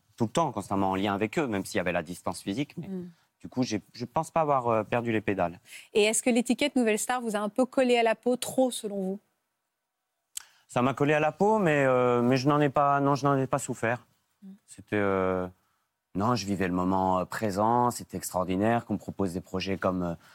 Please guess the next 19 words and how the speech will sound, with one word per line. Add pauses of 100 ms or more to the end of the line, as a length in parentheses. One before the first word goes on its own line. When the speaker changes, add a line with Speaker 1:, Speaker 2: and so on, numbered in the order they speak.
(160)
Speaker 1:
l'Eurovision,
d'aller
tourner
une
série
en
Espagne,
Un,
Dos, (100)
Tres,
de
pouvoir,
euh, (340)
faire
des
tournées,
des
Olympias,
euh,